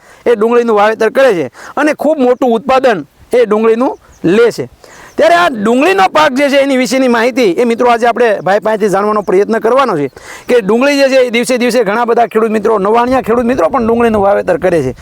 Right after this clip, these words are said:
ત્યારે ડુંગળીના પાકની અંદર કેવી કેવી કાળજી રાખવી જોઈએ, ડુંગળીનું વાવેતર ક્યારે કરવું જોઈએ, કેવું એમાં ઉત્પાદન મળે,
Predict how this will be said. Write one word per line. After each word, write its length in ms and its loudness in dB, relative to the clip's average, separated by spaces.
ત્યારે 180 2
ડુંગળીના 440 0
પાકની 280 0
અંદર 180 2
કેવી 280 0
કેવી 260 0
કાળજી 340 0
રાખવી 300 2
જોઈએ, 180 2
ડુંગળીનું 400 0
વાવેતર 360 2
ક્યારે 320 2
કરવું 260 0
જોઈએ, 220 2
કેવું 300 0
એમાં 160 2
ઉત્પાદન 420 -2
મળે, 280 2